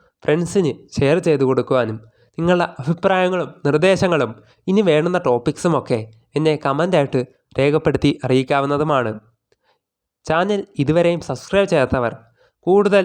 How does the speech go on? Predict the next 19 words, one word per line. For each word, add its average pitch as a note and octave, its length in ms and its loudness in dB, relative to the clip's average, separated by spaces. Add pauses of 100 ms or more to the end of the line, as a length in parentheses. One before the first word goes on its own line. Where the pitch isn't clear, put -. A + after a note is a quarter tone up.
(140)
ഇതേപോലെയുള്ള E3 560 2
ടോപ്പിക് E3 380 -2
വൈസ് F3 260 0
വീഡിയോസിനും B2+ 480 2 (240)
മറ്റ് D3+ 240 -2 (240)
റാങ്ക് E3+ 280 0
ഫയൽ F3+ 200 0 (200)
എക്സ്പ്ലനേഷനുമായിട്ട് E3 960 0 (540)
ചാനൽ F3 280 0 (240)
ഇപ്പോൾ G3+ 240 0 (140)
തന്നെ C3+ 220 -2 (140)
സബ്സ്ക്രൈബ് E3+ 520 0
ചെയ്ത് A#2 220 2 (540)
ബെൽ C#3 200 2
ബട്ടൺ F#3 320 2
കൂടി A#2+ 240 2 (300)
എനേബിൾ E3 320 2 (140)
ചെയ്ത് B2 260 0
വെക്കുക. C3+ 300 -2